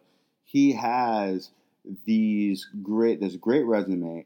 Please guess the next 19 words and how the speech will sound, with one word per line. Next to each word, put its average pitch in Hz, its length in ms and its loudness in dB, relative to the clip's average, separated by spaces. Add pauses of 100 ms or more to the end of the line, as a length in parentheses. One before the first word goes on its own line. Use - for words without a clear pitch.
and 95 160 0
at 92 120 -4
the 87 60 -12
very 113 440 -2
end 107 140 0
of 90 80 -4
the 90 60 -8
decade, 85 420 -4
he 85 40 -8
just 87 280 -12
decides 101 340 -2
to 98 80 -6
build 120 280 0
on 120 120 -2
it 120 40 -4
with 113 140 -2
a 113 40 -2
couple 127 320 -6
more, 127 500 -2